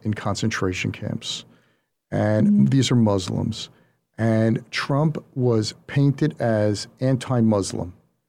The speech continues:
Speaker 1: And here, at the same time, he's signing legislation against the Uyghurs and against China for what they're doing to the Uyghurs.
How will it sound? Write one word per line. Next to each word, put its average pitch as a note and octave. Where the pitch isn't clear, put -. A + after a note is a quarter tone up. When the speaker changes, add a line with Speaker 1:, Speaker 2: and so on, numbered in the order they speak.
Speaker 1:
And A#2
here, D#3
at A#2+
the B2+
same A3
time, D#3+
he's C#3+
signing C#3
legislation A#2+
against B2
the C3
Uyghurs A2
and C#3+
against C#3
China A2
for A#2
what A#2+
they're A2+
doing G#2+
to A2
the G#2+
Uyghurs. G#2+